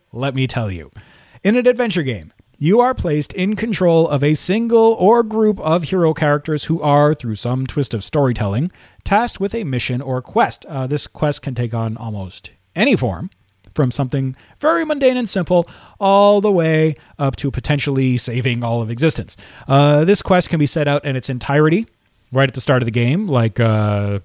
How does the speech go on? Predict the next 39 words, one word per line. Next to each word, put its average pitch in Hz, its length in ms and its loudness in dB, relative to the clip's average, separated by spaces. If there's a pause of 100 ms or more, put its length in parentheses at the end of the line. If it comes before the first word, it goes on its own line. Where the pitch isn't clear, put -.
(100)
"Hey, 123 360 0 (420)
hero, 139 500 2
save 120 320 -2
the 135 80 0
kidnapped 175 360 0
princess 180 420 -2
or 117 120 0
find 117 300 -4
these 143 240 -2
three 127 240 -2
treasures." 123 600 -2
Or, 233 320 4 (200)
as 139 160 -6
we 147 120 -2
will 139 80 -4
see 135 140 -6
in 131 100 -2
this 226 140 2
game, 139 340 -2
it 233 160 -4
can 190 140 -4
develop 131 420 0 (340)
in 151 200 0
small 143 300 0
increments 127 520 0 (260)
as 120 340 2
you 110 120 2
progress 104 480 -2
through, 98 360 4
uh, 90 440 0
the 95 120 -4
game 104 220 4
world 95 320 -2
and 95 100 -6
the 107 60 -6
story. 147 320 2 (960)
So 151 180 0
to 262 200 -2
make 240 280 -2